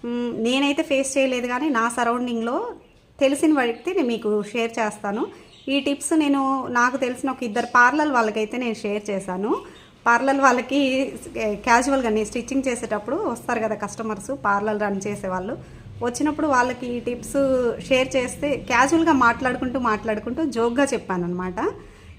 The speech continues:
చెప్తే అది వాళ్ళకి హెల్ప్ అయింది. అదేంటనేది మీకు కూడా యూజ్ చే-, ఆ, మీకు కూడా షేర్ చేస్తాను. ఏంటంటే ఇప్పుడు మనం ఇంట్రెస్ట్గా స్టిచ్చింగ్ చేస్తూ ఉంటాం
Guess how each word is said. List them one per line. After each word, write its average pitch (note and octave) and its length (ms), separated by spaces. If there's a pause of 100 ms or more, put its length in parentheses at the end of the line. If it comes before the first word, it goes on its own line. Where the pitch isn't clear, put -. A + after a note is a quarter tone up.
(160)
చెప్తే D4 300
అది C4+ 220
వాళ్ళకి C4 440
హెల్ప్ B3+ 260
అయింది. C4+ 500 (480)
అదేంటనేది D#4 540
మీకు D4 260
కూడా D4 160
యూజ్ G#3+ 320
చే-, - 220
ఆ, G3 340
మీకు B3+ 200
కూడా D#4 160
షేర్ A#3+ 280
చేస్తాను. F3 460 (420)
ఏంటంటే C4+ 460
ఇప్పుడు C#4 220
మనం A3 340 (120)
ఇంట్రెస్ట్గా A#3 560
స్టిచ్చింగ్ C4+ 440
చేస్తూ A3 320
ఉంటాం F3+ 320